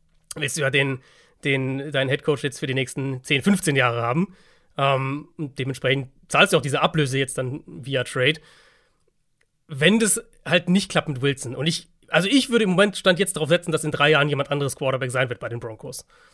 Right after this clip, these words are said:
Wenn das nicht klappt, wenn das, wenn sie jetzt, keine Ahnung, die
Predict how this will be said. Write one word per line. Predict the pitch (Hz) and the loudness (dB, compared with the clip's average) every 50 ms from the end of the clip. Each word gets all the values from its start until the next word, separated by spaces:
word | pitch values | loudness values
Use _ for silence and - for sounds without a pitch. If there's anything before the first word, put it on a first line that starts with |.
| _ _ _ _ _ _ _ _ | _ _ _ _ _ _ _ _
Wenn | - 131 160 180 | 0 2 2 4
das | 180 147 | 2 2
nicht | 165 180 208 214 - - | 4 4 4 2 0 0
klappt, | - 185 180 180 180 - | 2 4 4 4 2 0
wenn | 160 156 151 | 0 2 2
das, | 156 156 165 | 2 0 0
wenn | 147 160 156 | 2 2 2
sie | 160 165 | 2 2
jetzt, | 160 - - - - - - - - _ - | 0 -2 -6 -10 -12 -18 -20 -20 -20 _ -4
keine | - - 220 214 | 2 4 6 6
Ahnung, | 214 214 202 | 6 6 4
die | 185 | 2